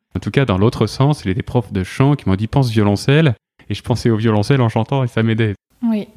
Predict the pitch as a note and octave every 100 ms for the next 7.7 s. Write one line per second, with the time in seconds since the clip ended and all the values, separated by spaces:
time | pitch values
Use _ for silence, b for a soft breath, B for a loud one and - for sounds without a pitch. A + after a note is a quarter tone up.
0 | - A#3+ A#3 G3+ F#3 C4+ D4 C#4 C4 B3
1 | C4+ B3 A3+ G#3+ A3+ A#3 - G3+ F3+ G3
2 | G#3+ G3+ G#3+ G3 C4 - F#3+ F3 - G#3+
3 | G#3+ - - G#3 G#3+ B3 D#4+ _ _ -
4 | G2 - F#2 B2 _ _ _ G3+ A3+ A3
5 | A3 A3+ G#3 F3+ F#3+ F#3+ G3 G3 F#3 F3+
6 | - _ _ - G#2+ - - D#3 C3+ A2
7 | A2 A#2+ C#3 C3 G#2 F#2+